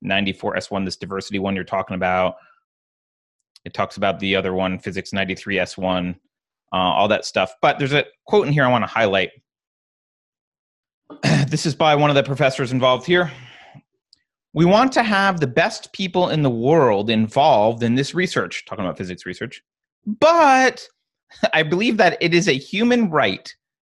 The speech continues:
to understand how the universe came to be." Now,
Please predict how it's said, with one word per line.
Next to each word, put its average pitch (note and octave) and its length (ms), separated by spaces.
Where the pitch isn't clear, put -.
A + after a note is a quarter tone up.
to C#3+ 200
understand E3 720
how C#3 280
the B2+ 120
universe F3+ 760
came C#3 560
to C3 80
be." A2 440
Now, C3+ 440